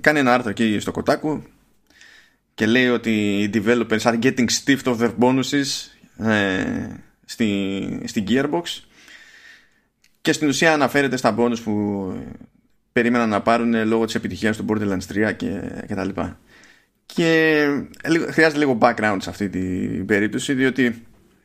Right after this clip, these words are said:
Υποτίθεται ότι η Gearbox δεν δίνει υψηλούς μισθούς, δίνει,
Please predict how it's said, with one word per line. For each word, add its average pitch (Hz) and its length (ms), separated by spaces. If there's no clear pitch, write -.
Υποτίθεται 139 460
ότι 127 160
η 95 920
Gearbox 120 320
δεν 123 140
δίνει 117 440
υψηλούς 95 320
μισθούς, 95 360
δίνει, 107 1000